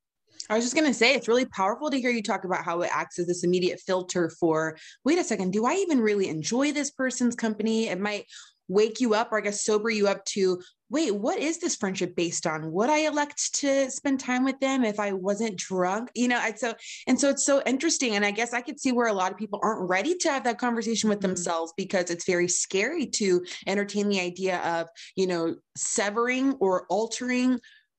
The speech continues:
Speaker 1: friendships that are all you know, you know, and, and
Speaker 2: Yes.
Speaker 1: wondering what that might look like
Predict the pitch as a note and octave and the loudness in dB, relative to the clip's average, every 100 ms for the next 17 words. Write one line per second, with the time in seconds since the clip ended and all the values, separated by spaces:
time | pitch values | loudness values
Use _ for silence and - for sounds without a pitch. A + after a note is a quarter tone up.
0 | _ - A#3 A#3+ B3+ A3 A3 G#3+ G#3 G3+ | _ -4 -2 -2 -2 -2 0 0 0 -2
1 | G3 F3 F3 F#3+ F3+ C3+ F3+ - F#3+ F#3 | -2 -2 0 2 2 -2 -8 -2 2 2
2 | F#3+ F#3 D3 D#3 G3+ G3+ F3+ F#3 F#3+ F3 | 4 4 2 2 0 0 0 -2 -2 -4
3 | F3+ E3 E3+ F#3 G3 | -4 -2 -2 0 -2